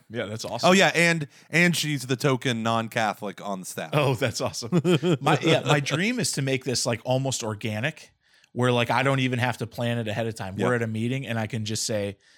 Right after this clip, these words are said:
Speaker 2: "Is there anybody here who'd like to share their personal testimony?" And someone just says, "Yeah, here, I'll do it."
Speaker 1: Our, our, um, the director of communications, Stephen Lenahan, he just started incorporating that. Does, he'll reach out to two people ahead of time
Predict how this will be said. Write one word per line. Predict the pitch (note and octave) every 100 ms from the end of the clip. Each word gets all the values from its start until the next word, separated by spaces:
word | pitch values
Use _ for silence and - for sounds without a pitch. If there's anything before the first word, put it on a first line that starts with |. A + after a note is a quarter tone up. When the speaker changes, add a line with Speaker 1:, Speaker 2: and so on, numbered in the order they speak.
| _
Speaker 2:
"Is | B2
there | C3
anybody | E3+ F#3 D#3+
here | D3
who'd | C#3 B2+
like | A#2+
to | A#2
share | - A#2
their | A2+
personal | A#2 - G#2
testimony?" | G2+ G#2+ A#2+ A2+ B2
And | G#2
someone | - A2 G#2
just | G2+
says, | G#2+ A2
"Yeah, | F3 G3+ C3 C#3+
here, | E3+ - -
I'll | G#2+ -
do |
it." | A2+ - -
Speaker 1:
Our, | B2+ D3 C#3
our, | C3 C3+ C3
um, | B2+ A#2+ A2 G2+ G2+ - _ _ -
the | A#2 A#2 A2+ G#2+
director | A#2 B2 C3
of | A2+
communications, | C3 A2+ G#2 A#2 A#2 A#2 G2
Stephen | - A#2 G#2+
Lenahan, | G2+ G#2 G2 F#2+ F2
he | G#2+
just | A2 -
started | A2+ G#2 G#2 F2+ _ _ -
incorporating | A#2 - D#3+ C3 A2+ G#2+ G2
that. | F#2 - _ G#2+
Does, | G#2+ G2+ G#2 A2+
he'll | A#2 C3+
reach | A#2 C3+
out | C#3 B2+
to | A#2+
two | - D#3+
people | C3+ C#3+ C3 A2+
ahead | G2+ A#2
of | A2
time | G2 F2+ F2